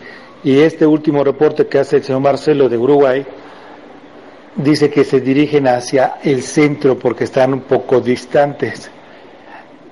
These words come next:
Supongo, intuyo, y con muchas posibilidades de que me esté equivocando, que por eso la, la ausencia de comunicación, pero vivieron el evento en el cementerio hace algún,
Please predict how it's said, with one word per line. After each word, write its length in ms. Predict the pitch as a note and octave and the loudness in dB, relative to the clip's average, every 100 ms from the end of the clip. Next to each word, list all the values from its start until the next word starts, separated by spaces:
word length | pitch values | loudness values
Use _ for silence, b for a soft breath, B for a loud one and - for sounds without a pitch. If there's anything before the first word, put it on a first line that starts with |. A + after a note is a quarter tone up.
| - | -20
Supongo, 600 | - C#3 A#2+ E3 E3 D#3 | -2 -2 4 2 4 2
intuyo, 600 | C#3+ C#3+ E3+ E3 C#3+ C#3 C3+ D#4 C#4 - A#3 | 2 2 4 4 4 2 -2 -12 -12 -12 -2
y 160 | C#3 | -2
con 260 | A#2+ C3+ B2+ | 0 0 2
muchas 320 | C#3 D3 D3 | 2 2 0
posibilidades 340 | - C3 D3 | 2 4 4
de 80 | C#3 | 2
que 120 | - | 0
me 80 | A#2+ | -4
esté 140 | A2+ C3 | -2 -2
equivocando, 640 | - C#3+ D3 C3+ C3+ C#3 B B B B B - - - | 2 0 2 0 0 -4 B B B B B -18 -16 -12
que 460 | - C#3+ C#3+ - - - | 2 4 4 2 -6 -6
por 200 | - C3+ | 2 4
eso 180 | C#3+ D3 | 4 2
la, 180 | C#3 B2+ - | 0 -2 -8
la 260 | C4 D3+ B2+ | -4 0 0
ausencia 420 | B2+ A#2+ D3 C#3+ | 0 0 0 2
de 100 | C3+ | 2
comunicación, 640 | C3 C#3 D3 E3 D#3+ D#3 D#3 B B B B | 2 -2 0 0 2 0 0 B B B B
pero 240 | - C3 C3 | 2 4 4
vivieron 420 | C#3 C3+ F3 F#3 | 4 4 4 4
el 120 | D#3 | 2
evento 320 | D3+ D#3+ D3+ | 2 0 0
en 100 | D3+ | 0
el 80 | C3+ | 0
cementerio 520 | C3 C3+ C3+ C3+ D3 | -2 -4 -2 2 4
hace 160 | D3 D3 | 4 2
algún, 360 | C3 B2+ C#3 | 0 0 -2